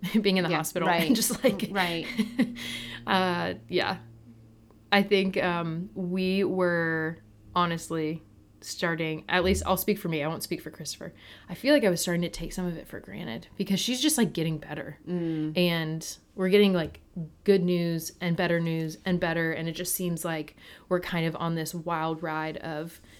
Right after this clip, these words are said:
Speaker 1: "She was super sick, just kidding." And so I'm, like, starting to
Speaker 2: Right,
Speaker 1: maybe
Speaker 2: right.
Speaker 1: even
Speaker 2: Yeah.
Speaker 1: take it a little bit for granted. And there was a couple of moments that jarred me back that I'm so grateful for.
Speaker 2: Maybe this wasn't as severe as it seemed.
Speaker 1: Yes.
Speaker 2: Right?
Speaker 1: Yeah.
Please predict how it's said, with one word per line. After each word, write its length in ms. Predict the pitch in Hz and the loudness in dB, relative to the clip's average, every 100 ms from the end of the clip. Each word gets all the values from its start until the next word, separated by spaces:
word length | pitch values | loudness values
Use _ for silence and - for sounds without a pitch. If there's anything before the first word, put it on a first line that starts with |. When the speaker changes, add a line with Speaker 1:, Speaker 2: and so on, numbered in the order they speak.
| - | -4
Speaker 1:
"She 160 | - | 2
was 200 | 180 170 | 4 4
super 220 | 190 196 202 | 2 0 0
sick, 340 | - 190 190 | 2 0 2
just 260 | 277 285 - | 4 4 4
kidding." 460 | 220 196 196 190 - - - - | 2 4 2 0 -4 -20 -10 -2
And 120 | 180 | 4
so 140 | 202 190 | 6 6
I'm, 100 | 185 | 6
like, 240 | 170 160 | 2 0
starting 640 | - - - 214 220 196 185 | -4 -4 2 6 6 6 4
to 140 | 185 - | 0 -2
Speaker 2:
Right, 260 | 214 240 240 | 0 2 6
Speaker 1:
maybe 220 | 185 180 | 8 8
Speaker 2:
right. 140 | - | 6
Speaker 1:
even 380 | 175 175 160 156 - | 4 2 0 -4 -6
Speaker 2:
Yeah. 100 | 208 | 0
Speaker 1:
take 260 | 220 180 180 | 4 4 4
it 180 | 180 175 | 2 2
a 60 | 175 | 2
little 200 | 175 165 | 0 0
bit 140 | 180 | -2
for 160 | - 175 | -2 -4
granted. 580 | - 156 170 220 254 240 - - - - - | -4 -4 -2 0 -2 -6 -16 -20 -18 -18 -4
And 580 | 190 185 170 160 160 - - _ - | 0 0 0 -4 -6 -12 -18 _ -10
there 260 | 180 190 196 | 2 4 6
was 460 | 202 185 180 - - 190 | 6 6 2 -4 -4 -2
a 60 | |
couple 380 | 190 165 202 226 | 0 0 4 6
of 120 | 202 | 6
moments 460 | 180 170 160 156 - | 4 2 0 -4 -4
that 200 | 170 165 | -4 -4
jarred 280 | 160 160 160 | -2 0 0
me 100 | 160 | -2
back 400 | 151 151 160 180 - _ - - - | -4 -4 -4 -6 -14 _ -20 -20 -2
that 260 | 175 170 - - - | 0 0 -6 -14 -2
I'm 240 | 175 175 | 0 2
so 200 | - 185 | 4 4
grateful 300 | 175 160 170 | 4 0 -2
for. 100 | - | 0
Speaker 2:
Maybe 180 | 220 277 | 2 4
this 200 | 233 196 | 2 2
wasn't 260 | 190 202 | -2 0
as 160 | 175 165 | 0 -2
severe 380 | - 156 165 160 | -4 0 2 2
as 160 | 156 | 0
it 100 | 151 | -4
seemed. 540 | - 190 160 135 131 175 | -4 -2 0 -2 -4 2
Speaker 1:
Yes. 560 | 208 220 226 - - | 6 6 6 2 -2
Speaker 2:
Right? 100 | - | 2
Speaker 1:
Yeah. 200 | 196 190 | 4 4